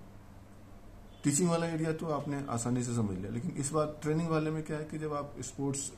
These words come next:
activities को समझेंगे, उस अलग-अलग, अ, sports के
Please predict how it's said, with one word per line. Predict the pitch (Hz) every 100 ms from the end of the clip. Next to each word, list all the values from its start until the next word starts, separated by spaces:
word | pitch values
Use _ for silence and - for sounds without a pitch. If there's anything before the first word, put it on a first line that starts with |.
| -
activities | 117 131 120 131 127
को | 123
समझेंगे, | 120 113 117 113 117 113
उस | 120 117 - - - - - -
अलग-अलग, | 117 120 117 117 107 - - - - -
अ, | 107 101 -
sports | 110 - 117 113
के | -